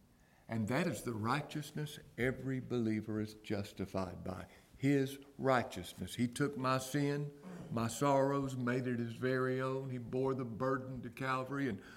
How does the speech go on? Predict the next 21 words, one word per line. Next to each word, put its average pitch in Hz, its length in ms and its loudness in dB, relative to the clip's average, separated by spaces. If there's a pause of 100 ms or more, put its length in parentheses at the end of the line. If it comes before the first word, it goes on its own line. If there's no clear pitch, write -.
(200)
suffered 139 480 6
and 101 200 0
died 127 400 4
alone. 123 520 2 (360)
And 90 100 -6
his 131 220 0
righteousness, - 840 -4 (440)
just 127 240 0
as 113 100 0
he 135 120 6
truly 135 420 4
bore 127 380 6
my 147 240 6
sin, 98 500 0 (560)
I 113 140 0
truly 107 400 2
have 101 260 4
his 98 220 0
righteousness 92 880 -4
that - 160 -10
endures 87 640 -4